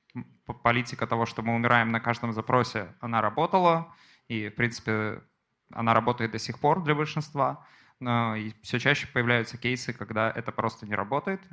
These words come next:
этого не хватает. И это видно там на примере компании Badu.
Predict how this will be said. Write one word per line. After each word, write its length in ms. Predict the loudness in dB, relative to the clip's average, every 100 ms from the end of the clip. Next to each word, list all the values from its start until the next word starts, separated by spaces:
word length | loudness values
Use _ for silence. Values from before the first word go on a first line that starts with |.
| -16
этого 220 | -6 -4
не 100 | -4
хватает. 480 | -4 -2 2 0 0 -10 _ -20 -20 -4
И 120 | 0
это 240 | 0 4 6
видно 280 | 6 6
там 240 | 2 2 0
на 100 | -4
примере 360 | -2 2 2
компании 420 | 2 0 0 0 0
Badu. 460 | 0 4 4 4